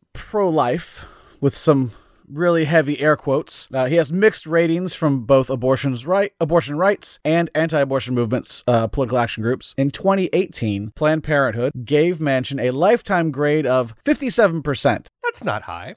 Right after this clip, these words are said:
Speaker 1: That's failing in
Speaker 2: He,
Speaker 1: the
Speaker 2: he votes
Speaker 1: grade school.
Speaker 2: with Ted Cruz more often than
Speaker 1: He does.
Speaker 2: fifty-seven percent.
Speaker 1: <laughs> He does. The, uh, National Right to Life, the N R L C, uh,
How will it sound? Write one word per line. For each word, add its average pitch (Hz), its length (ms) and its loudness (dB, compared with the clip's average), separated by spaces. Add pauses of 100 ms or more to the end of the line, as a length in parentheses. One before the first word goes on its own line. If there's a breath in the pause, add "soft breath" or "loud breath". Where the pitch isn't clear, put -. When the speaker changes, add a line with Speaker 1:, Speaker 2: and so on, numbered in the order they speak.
Speaker 1:
That's - 280 4
failing 143 460 0
in 147 120 0
Speaker 2:
He, 233 220 -2
Speaker 1:
the 147 100 4
Speaker 2:
he 233 120 0
votes 196 260 2
Speaker 1:
grade 143 140 6
school. 175 240 4
Speaker 2:
with 202 80 -2
Ted 202 180 4
Cruz 254 320 2
more 131 200 2
often 117 340 0
than 107 260 -4 (260)
Speaker 1:
He 180 140 0
does. 208 180 8
Speaker 2:
fifty-seven 147 460 4
percent. 247 600 2
Speaker 1:
<laughs> - 60 -20
He 196 80 2
does. - 420 2
The, 160 200 2
uh, 147 100 4
National 170 400 0
Right 143 200 4
to 135 80 -10
Life, 165 340 2
the 139 100 -6
N 131 60 -2
R 123 140 4
L 117 100 2
C, 151 420 0
uh, 123 240 0